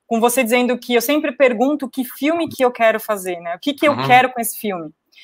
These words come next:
Speaker 1: Eu acho que essas são as perguntas mais importantes, né? A ideia e tudo você vai desenvolver,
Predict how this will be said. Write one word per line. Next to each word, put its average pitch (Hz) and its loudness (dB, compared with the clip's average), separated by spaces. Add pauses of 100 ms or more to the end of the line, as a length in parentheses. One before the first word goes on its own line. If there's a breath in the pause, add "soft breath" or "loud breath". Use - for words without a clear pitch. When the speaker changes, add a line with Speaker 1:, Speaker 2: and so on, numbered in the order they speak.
(200 soft breath)
Speaker 1:
Eu 214 6
acho 254 2
que - 2
essas 330 4
são 277 4
as 254 -2
perguntas 226 2
mais 208 2
importantes, 196 -6
né? 190 0
A 190 4
ideia 240 6
e 220 -4
tudo 302 -4
você - -6
vai 302 2
desenvolver, 233 -4